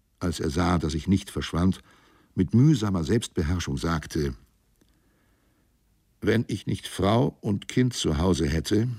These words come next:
dann würde ich sie, darauf können Sie sich verlassen, sofort um meine Entlassung gebeten haben, als Sie an Bord kamen."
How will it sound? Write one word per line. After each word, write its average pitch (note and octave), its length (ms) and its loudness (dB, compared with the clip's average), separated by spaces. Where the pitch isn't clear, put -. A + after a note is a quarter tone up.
dann F#2+ 240 4
würde C3+ 220 4
ich - 200 -4
sie, D2+ 380 -2
darauf D2+ 360 -4
können A2+ 280 2
Sie F#2+ 80 2
sich F2+ 180 0
verlassen, F2+ 460 -2
sofort - 600 -2
um F#2+ 120 2
meine F#2 200 4
Entlassung F2 460 0
gebeten D#2+ 460 2
haben, E2 240 -2
als D#2+ 240 -2
Sie F#2 100 0
an F2+ 160 2
Bord E2 300 -4
kamen." - 360 -8